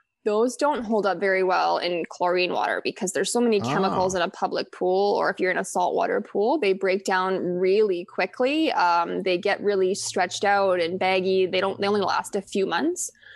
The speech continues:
Speaker 2: Mm-hmm.
Speaker 1: So if you're looking for, um, often when you're looking, like, on bathing suit websites, or if you're in the store, um,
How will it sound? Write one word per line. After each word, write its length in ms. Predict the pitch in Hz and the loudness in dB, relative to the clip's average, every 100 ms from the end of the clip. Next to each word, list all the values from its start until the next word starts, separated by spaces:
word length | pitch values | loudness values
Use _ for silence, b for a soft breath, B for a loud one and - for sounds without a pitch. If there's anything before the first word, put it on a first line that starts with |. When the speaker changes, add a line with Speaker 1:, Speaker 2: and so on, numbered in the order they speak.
| B | B
Speaker 2:
Mm-hmm. 240 | 117 104 | 0 0
Speaker 1:
So 480 | 107 - - 208 196 | -2 -4 0 2 4
if 180 | 196 202 | 2 2
you're 140 | 233 | 0
looking 440 | 214 226 - 262 240 | 2 0 0 2 2
for, 600 | - 208 208 202 196 185 | 2 2 4 4 4 2
um, 560 | 180 175 175 - 165 185 214 - | 2 2 0 -2 -6 -6 -10 -2
often 360 | 208 220 294 262 | -2 0 2 4
when 120 | 247 | 4
you're 120 | 214 | 4
looking, 260 | 208 - 202 | 2 0 0
like, 160 | 185 | 2
on 440 | 170 165 165 214 190 | 0 0 -4 -8 -4
bathing 280 | 202 196 196 | 2 2 0
suit 240 | 202 202 185 | -2 -2 2
websites, 640 | 185 - 190 180 185 - | 0 0 0 0 0 0
or 100 | 190 | -2
if 140 | 196 | 0
you're 80 | 202 | -2
in 180 | 175 190 | 0 -2
the 80 | 175 | -2
store, 640 | - - 180 180 240 285 - | -4 -2 0 2 2 0 0
um, 400 | - - - | 0 -2 -4